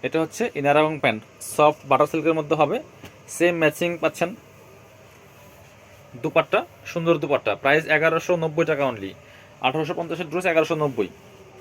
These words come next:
এটার মধ্যে কালার হবে আরেকটা, এই যে অনিয়ন কালারটা দেখিয়ে দিব।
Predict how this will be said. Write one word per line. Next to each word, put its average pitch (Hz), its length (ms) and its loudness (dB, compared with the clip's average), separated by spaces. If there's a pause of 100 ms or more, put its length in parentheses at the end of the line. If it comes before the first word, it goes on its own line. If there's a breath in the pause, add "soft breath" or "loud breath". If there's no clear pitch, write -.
(100)
এটার 131 160 -2
মধ্যে 151 180 -2
কালার 151 280 6
হবে 165 200 4
আরেকটা, 156 400 2 (560)
এই 120 60 -6
যে 131 60 0
অনিয়ন 156 300 2
কালারটা 165 260 4
দেখিয়ে 131 260 0
দিব। 98 200 -6